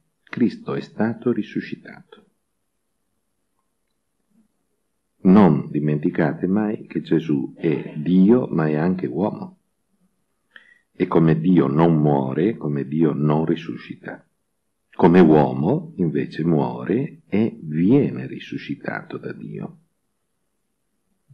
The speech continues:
Questo è un passivo teologico. Poi a noi non fa nessuna piega quel "come aveva detto",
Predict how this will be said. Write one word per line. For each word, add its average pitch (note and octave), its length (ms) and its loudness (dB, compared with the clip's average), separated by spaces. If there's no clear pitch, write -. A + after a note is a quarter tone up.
Questo F#2+ 300 6
è - 20 8
un G2 80 6
passivo D#2 480 2
teologico. C2+ 840 -4
Poi G#2 300 6
a A2 60 6
noi E2+ 460 4
non F2 300 2
fa F2+ 160 -2
nessuna E2+ 440 -2
piega D2 580 -2
quel D#2 300 2
"come D#2+ 360 2
aveva D2 340 0
detto", C2 640 -6